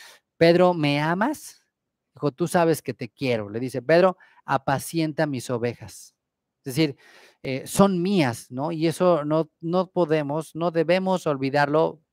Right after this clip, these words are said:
bajo ninguna circunstancia. O sea, no nos podemos enseñorear de las personas que Dios ha puesto para servirles. No podemos tomar de ellas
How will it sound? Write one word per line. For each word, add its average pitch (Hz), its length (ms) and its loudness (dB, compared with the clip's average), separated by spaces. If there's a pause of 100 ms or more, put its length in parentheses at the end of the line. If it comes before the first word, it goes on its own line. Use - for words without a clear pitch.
(160)
bajo 156 320 0
ninguna 156 360 -2
circunstancia. 123 800 -12 (240)
O - 280 -20
sea, 147 180 4
no 165 160 2
nos 185 160 0
podemos 156 460 0
enseñorear 139 920 0 (500)
de 135 180 2
las 131 200 0
personas 147 640 -2
que 139 140 -8
Dios 139 220 -2
ha 139 80 -2
puesto 147 680 0 (380)
para 131 260 2
servirles. 127 760 -6 (680)
No 156 180 -4
podemos 156 540 0
tomar 143 580 -2 (460)
de 131 380 -2
ellas 147 520 -2